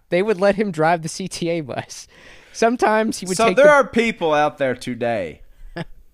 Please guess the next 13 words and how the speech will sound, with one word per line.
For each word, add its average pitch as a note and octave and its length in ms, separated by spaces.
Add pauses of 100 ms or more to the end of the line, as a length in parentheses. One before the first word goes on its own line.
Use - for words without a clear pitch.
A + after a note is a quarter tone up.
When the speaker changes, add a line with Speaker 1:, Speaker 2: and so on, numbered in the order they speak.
(160)
Speaker 2:
that C3+ 160
a B2+ 80
child C#3 640
was A#2 180
driving A#2 460
them A2 180
to - 180
work - 380
in F#3 140
a - 100
bus. - 480
<laughs> A3+ 40 (1300)
Speaker 1:
Yes. C#3 460